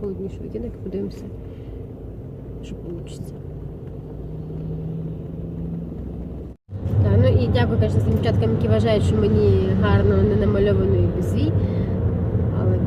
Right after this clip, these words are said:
все рівно я себе люблю, коли в мене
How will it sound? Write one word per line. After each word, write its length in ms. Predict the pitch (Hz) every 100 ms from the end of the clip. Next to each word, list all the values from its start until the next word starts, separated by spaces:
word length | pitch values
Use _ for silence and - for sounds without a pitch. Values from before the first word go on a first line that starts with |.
| -
все 200 | - - -
рівно 320 | 254 247 220 208 - - - - - - - - - - - -
я 140 | 208
себе 220 | 220 - -
люблю, 320 | - - - - - - - - -
коли 160 | 202 196
в 120 | -
мене 240 | 190 190